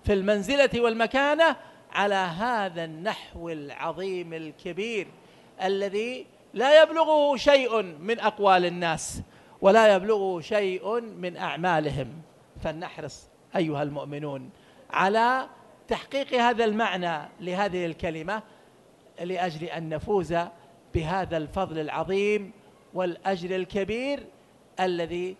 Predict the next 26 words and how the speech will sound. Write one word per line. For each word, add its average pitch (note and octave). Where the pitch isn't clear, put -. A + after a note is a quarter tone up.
ذكره E3+
النبي D#3+
صلى D#3
الله D3+
عليه D3+
وسلم. C#3
هذا C#4+
الحديث C4
ضعفه A#3
بعض G3+
أهل F3+
العلم، F3
ولكن A#3
له A#3+
شاهد A3
مما G#3+
رواه G#3
أحمد G#3+
بسند A3+
صحيح G#3+
أن G#3+
نوحا A#3
عليه A3+
السلام A#3+
قال A#3
لابنه: G3+